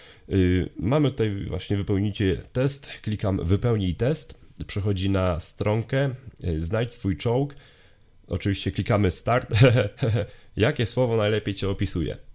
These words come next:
Mm, atakujący czy obrońca? No, weźmiemy atakujący, bo, y, oczywiście celujemy w jakiegoś koksa. Głośny czy podstępny? No to zdecydowanie głośny. Klikamy. Y, teraz mamy śmiały albo metodyczny. No to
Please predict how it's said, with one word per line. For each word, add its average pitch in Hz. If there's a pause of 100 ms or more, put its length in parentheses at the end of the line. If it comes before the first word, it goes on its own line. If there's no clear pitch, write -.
(160)
Mm, 104 (840)
atakujący 123
czy 110
obrońca? 98
No, 123 (400)
weźmiemy 107
atakujący, 107
bo, 95 (680)
y, 90 (140)
oczywiście -
celujemy 95
w -
jakiegoś 90
koksa. 101 (760)
Głośny 120
czy 110
podstępny? 90
No 101
to 104
zdecydowanie 90
głośny. 87 (520)
Klikamy. 90 (580)
Y, 82
teraz -
mamy 113
śmiały 123
albo 110
metodyczny. 104
No 90
to -